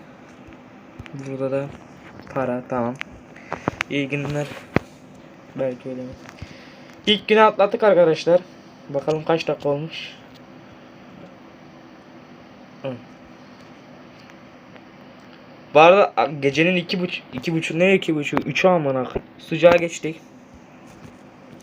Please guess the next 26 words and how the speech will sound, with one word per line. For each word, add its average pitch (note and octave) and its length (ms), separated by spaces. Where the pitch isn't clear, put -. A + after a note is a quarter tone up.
Neyse G3 240
arkadaşlar, G#3+ 520
bu F3 160
bölüm G#3 280
biraz G#3 260
kısa G#3 220
sürsün. G3 400
Öbür F3 260
bölümlere F3+ 380
saklayalım. F3+ 560
Pizzacıda F3+ 520
şimdi G3+ 240
ne G#3+ 60
yaptık? G#3 360
P-, - 160
sucuğu E3+ 360
açtık. E3+ 460
Dükkanımızı E3+ 500
açtık. F3 400
Her C4 160
şeyi F3 240
yaptık E3+ 300
yani, C#3 160
yapmadığımız D#3 460
şey E3 180
kalmadı. C#3 380